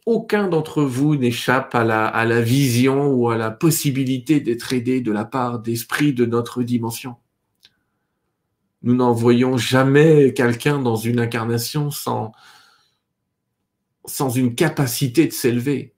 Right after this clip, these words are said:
et de suivre le plan le plus parfait qui soit pour le mettre dans son action juste.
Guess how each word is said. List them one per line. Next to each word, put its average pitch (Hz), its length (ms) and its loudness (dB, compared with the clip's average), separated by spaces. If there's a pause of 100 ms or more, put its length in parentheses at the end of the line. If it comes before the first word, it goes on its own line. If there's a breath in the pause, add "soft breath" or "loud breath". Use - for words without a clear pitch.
et 123 120 2
de 120 140 2
suivre 117 680 -4
le 117 220 2
plan 135 200 -4
le 117 120 -2
plus 120 180 -8
parfait 123 320 -6
qui - 140 -14
soit 135 300 -10
pour 110 100 -6
le 107 80 -4
mettre 117 160 -4
dans 113 120 -4
son 120 220 -4
action 117 360 -6
juste. 131 420 -10